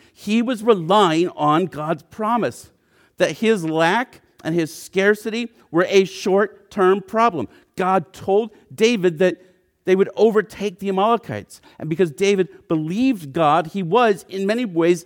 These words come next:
not broke, not destitute, because God's promises are sure.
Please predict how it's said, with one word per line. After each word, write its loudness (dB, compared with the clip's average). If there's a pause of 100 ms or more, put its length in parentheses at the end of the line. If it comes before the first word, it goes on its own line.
not 0
broke, -4 (800)
not 0 (120)
destitute, -2 (1000)
because -8
God's 0
promises -2
are -4
sure. -8